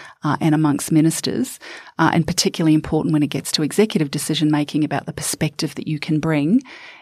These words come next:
And if you've done your constituency work and you've worked with groups in the community and you've worked with women and understand their challenges, uh, and,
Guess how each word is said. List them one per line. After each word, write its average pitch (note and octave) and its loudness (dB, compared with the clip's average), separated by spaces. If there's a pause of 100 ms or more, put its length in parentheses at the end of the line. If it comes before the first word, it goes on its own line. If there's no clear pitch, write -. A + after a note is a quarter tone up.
And D3 2
if - 0
you've D#3+ 0
done F3+ 6
your D#3 2
constituency D#3 -2
work F3 -2
and D#3+ 2
you've D3+ 2
worked D#3 -2
with D#3+ -2
groups - -4
in D#3 4
the D3+ 0
community D#3 2
and D3 2
you've D3 -2
worked D#3 -4
with D3 -2
women D#3 2
and D3 2
understand C#3+ 0
their D3+ 0
challenges, E3 0 (560)
uh, - -2 (340)
and, D#3 2